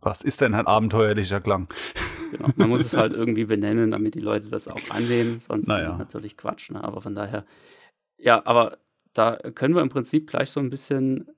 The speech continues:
Speaker 2: äh, noch, auch noch mal einsteigen, wie, wie funktionieren Abmixer im Endeffekt? Also was machen die da genau? Denn im Endeffekt, was, was haben wir? Wir haben ein gewisses Ausgangsmaterial,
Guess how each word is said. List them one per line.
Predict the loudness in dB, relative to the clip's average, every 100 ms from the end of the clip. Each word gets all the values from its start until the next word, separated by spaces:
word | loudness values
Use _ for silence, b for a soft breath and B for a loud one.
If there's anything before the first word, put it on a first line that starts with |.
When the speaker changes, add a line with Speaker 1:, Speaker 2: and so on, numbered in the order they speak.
| _
Speaker 2:
äh, | -20 -18 -10
noch, | -8 -8
auch | -8 -6
noch | -6
mal | -6
einsteigen, | -6 -8 -4 -4 -4
wie, | -6 -8
wie | -8 -10
funktionieren | -6 -6 -4 -2 -2
Abmixer | -2 -8 -6 -6 -6
im | -6
Endeffekt? | -6 -10 -10 -14 -12
Also | -12 -10
was | -10
machen | -10 -6 -6
die | -6
da | -8 -8
genau? | -6 -2 -2 -4 b b b b b b -4
Denn | -2 -4 _ _
im | -6 -2
Endeffekt, | 2 2 2 0
was, | -2 -2
was | -4
haben | 0
wir? | 0 0
Wir | 0
haben | 0 0 -2
ein | -6 -6
gewisses | -4 -2 -4 -6 -10 -14 -18 _ _ _ _ -6
Ausgangsmaterial, | 2 2 2 0 2 -2 -2 -6 -6 -10